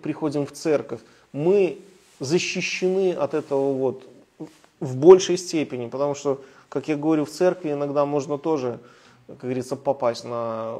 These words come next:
уникальных таких людей. Но в церкви в основной своей массе, когда мы говорим о традиционной, э, церкви, мы лишены вот этих вот моментов, где мы действительно себе можем повредить.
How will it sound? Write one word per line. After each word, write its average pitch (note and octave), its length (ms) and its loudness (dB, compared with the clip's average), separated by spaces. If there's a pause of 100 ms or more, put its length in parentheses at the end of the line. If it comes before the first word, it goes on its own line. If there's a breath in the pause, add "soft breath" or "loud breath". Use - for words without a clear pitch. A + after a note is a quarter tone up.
уникальных B2 640 -6
таких - 380 -16
людей. A#2 420 -12 (920 soft breath)
Но D#3+ 200 0
в C#3+ 80 -4
церкви G#3 440 2
в C#3+ 100 -2
основной C#3+ 520 -4
своей B2+ 280 -6
массе, D3 400 -6
когда C3 280 -4
мы B2+ 220 -6
говорим C3+ 420 -4
о B2 60 -8
традиционной, B2+ 1000 -6
э, B2 800 -12
церкви, A#2 480 -10 (220 loud breath)
мы D3 200 -2
лишены D#3+ 520 -2
вот C#3 200 -4
этих C3+ 280 -10
вот C3 160 -8
моментов, C#3+ 680 -4
где B2+ 380 -4
мы C#3+ 300 -8
действительно D3+ 500 -12
себе B2+ 240 -12
можем C#3+ 320 -6
повредить. C3 640 -6